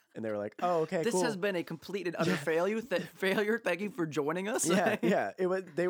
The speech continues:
Speaker 1: they weren't like, "Hey, we're shutting the school down." And everyone's like, "Okay, cool. Like, when?" And they were like, "N-, right now."
Speaker 2: Uh, active now.
Speaker 1: <laughs> Right
Speaker 2: <laughs>
Speaker 1: now.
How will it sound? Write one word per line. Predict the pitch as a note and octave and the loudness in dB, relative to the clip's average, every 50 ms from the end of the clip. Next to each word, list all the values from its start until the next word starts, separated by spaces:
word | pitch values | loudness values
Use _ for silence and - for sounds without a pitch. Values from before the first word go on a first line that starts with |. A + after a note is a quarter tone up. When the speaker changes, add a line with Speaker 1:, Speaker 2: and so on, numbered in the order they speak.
| F3 D#3+ | -2 -2
Speaker 1:
they | F3 F3 | -2 0
weren't | F3 F3 D#3+ | 0 0 0
like, | D#3+ D#3 - _ _ | 0 -2 -4 _ _
"Hey, | - E3 C#3+ B2 G#2+ - - | -4 -2 -2 -2 -2 -4 -6
we're | C3 | -8
shutting | B2+ - D#3 A#2+ B2 | -6 -6 -6 -6 -6
the | A#2 | -6
school | - - C#3 B2+ A#2 | -6 -4 -2 -2 -2
down." | A2+ G2+ F#2+ F#2 F#2+ - | -2 -2 -4 -6 -8 -10
And | A2+ A2+ | -8 -8
everyone's | A2 G#2+ A2+ A2+ | -6 -6 -6 -6
like, | A2 A2 C3 | -6 -4 -2
"Okay, | D3+ F3 E3+ - F3+ E3 | -2 -2 -2 -2 -4 -6
cool. | D#3 - E3+ E3+ D#3+ C#3 | -4 -4 -6 -4 -4 -4
Like, | B2+ A#2 A2+ - _ _ - | -6 -8 -10 -10 _ _ -10
when?" | D3 D3+ C#3+ B2 | -8 -8 -8 -8
And | A2+ A2 - A2 | -10 -12 -12 -10
they | A2 A2 | -8 -8
were | G#2 | -6
like, | G#2 G2+ - - _ - | -8 -8 -10 -16 _ -18
"N-, | A2 F#2+ _ - | -18 -18 _ -6
right | A2 G#2 F2 | -4 -4 -4
now." | D#2+ F2+ - - A#2 - _ _ _ _ _ - C4+ A3+ - - | -6 -10 -16 -20 -20 -20 _ _ _ _ _ -14 -14 -12 -8 -4
Speaker 2:
Uh, | D#3+ D#3 C#3+ C#3 C3+ - - - | -2 -2 -2 -2 -2 -4 -4 -4
active | C3 C3+ G#3+ E3+ C#3+ A#2+ - | -2 -2 -4 -4 -6 -8 -10
now. | - - - | -12 -14 -14
Speaker 1:
<laughs> | - | -10
Right | C#3+ C#3 G#3 G#3+ - - - F3 | -4 -2 2 4 4 4 4 2
Speaker 2:
<laughs> | E3+ D3 | 0 0
Speaker 1:
now. | B2 A#2 | -2 -2